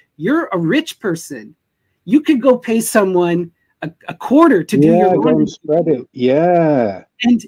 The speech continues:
Speaker 1: you have an obligate-, like, they have a very different idea. Like, you have an obligation in India, if you have money and means,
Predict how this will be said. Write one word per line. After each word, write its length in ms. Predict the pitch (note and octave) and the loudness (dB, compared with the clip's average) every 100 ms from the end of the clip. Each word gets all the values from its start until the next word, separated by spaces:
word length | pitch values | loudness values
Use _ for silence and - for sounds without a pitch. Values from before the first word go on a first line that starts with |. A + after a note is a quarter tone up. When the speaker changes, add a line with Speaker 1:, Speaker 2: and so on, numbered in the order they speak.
| - | -6
Speaker 1:
you 240 | F#3 D4+ | 2 2
have 160 | D#4+ E4 | 4 2
an 100 | D4+ | 0
obligate-, 540 | C#4+ B3+ G3 A3+ A#3+ | 0 -4 -4 -4 -4
like, 160 | A3+ B3+ | -6 -4
they 80 | |
have 100 | C#4 | -2
a 80 | D#4 | -2
very 500 | F3 C3+ F3 A#3 C#4+ | -4 -2 0 2 0
different 400 | G#3+ A3+ B3 A3+ | -2 -6 -8 -8
idea. 640 | G3 F#3 F3 A3+ A3 A3+ A3 | -8 -8 -8 -6 -6 -8 -14
Like, 200 | C3 - | -20 -16
you 180 | F3+ B3+ | -6 -2
have 140 | C#4 | 0
an 80 | C4 | -2
obligation 760 | A#3 A#3+ A3 E3+ F#3 A3 - E3+ | -2 -2 -4 -2 -4 -4 -6 -6
in 180 | D#3+ E3 | -6 -8
India, 480 | F#3 A#3 G3+ D3 B2 | -6 -6 -4 -6 -8
if 140 | D3+ - | -14 -6
you 100 | A3+ | -4
have 200 | A3 F3+ | -2 -2
money 540 | E3 F3+ A#3+ D#3 C#3 - | 0 0 -2 -4 -8 -4
and 240 | D#3+ D#3 | -2 0
means, 540 | F3+ A3 E3+ C#3+ - | 0 0 -2 -4 -8